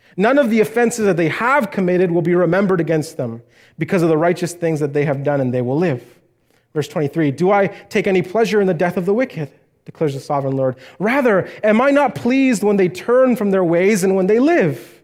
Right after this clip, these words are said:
Verse twenty-four, "But if a righteous person turns from their righteousness and commits sin and does the same detestable things the wicked person does, the one that had been forgiven, will they live?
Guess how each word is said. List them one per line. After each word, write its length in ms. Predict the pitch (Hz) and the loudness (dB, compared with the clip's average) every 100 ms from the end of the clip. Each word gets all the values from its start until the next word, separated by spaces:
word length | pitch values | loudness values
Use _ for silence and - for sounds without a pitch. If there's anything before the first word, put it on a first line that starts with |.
| _ _ _ _ _ _ _ - | _ _ _ _ _ _ _ -8
Verse 80 | 151 | -8
twenty-four, 480 | - 175 170 226 202 | -6 -6 -2 0 0
"But 160 | 156 208 | 2 2
if 100 | 208 | 2
a 60 | |
righteous 400 | 202 311 - 262 | 2 2 0 -6
person 400 | - 247 226 220 | -2 -2 0 -2
turns 400 | - 240 240 233 | 0 2 2 2
from 140 | 220 196 | -2 -2
their 100 | 175 | 0
righteousness 800 | 170 170 208 - 240 285 - - _ _ _ - - | 0 -2 -6 -4 -4 -6 -14 -20 _ _ _ -12 -4
and 160 | 180 | -2
commits 360 | - 180 208 208 | 0 2 2 -2
sin 640 | - 185 180 220 269 - _ - - | -6 -2 0 0 -2 -6 _ -12 -2
and 160 | 180 | 0
does 220 | 185 196 156 | 2 2 0
the 80 | |
same 400 | 165 208 220 240 | -2 0 2 4
detestable 560 | 202 - 226 220 202 196 | 2 0 -2 -2 -2 -2
things 280 | 214 208 160 | 0 0 2
the 100 | 180 | 0
wicked 380 | 180 294 - - | 0 0 -2 -2
person 380 | 196 - 180 | -4 -2 -4
does, 360 | 156 156 196 220 | -2 0 0 0
the 100 | 160 | -2
one 160 | 147 151 | -2 -2
that 120 | 147 | -4
had 320 | 143 156 156 | -4 -4 -4
been 140 | 165 | -4
forgiven, 500 | 160 165 151 165 247 - - | -4 -6 -4 -2 -2 -4 -6
will 180 | 190 226 | 2 4
they 200 | 202 208 | 6 4
live? 540 | 185 214 349 254 - | 4 4 2 -2 -10